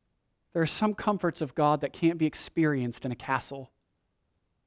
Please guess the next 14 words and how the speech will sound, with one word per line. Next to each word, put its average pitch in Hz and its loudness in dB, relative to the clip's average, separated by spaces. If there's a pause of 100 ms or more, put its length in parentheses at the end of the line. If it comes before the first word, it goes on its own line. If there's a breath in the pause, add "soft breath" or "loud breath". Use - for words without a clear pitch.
(760)
but 147 -4
only 147 6
in 131 4
a 131 -2
cave. 113 -6 (1700 soft breath)
Some 220 8
grace 202 8
only 202 6
comes 202 2
to 202 6
us 185 8
when 165 6
our 156 6
eyes 175 8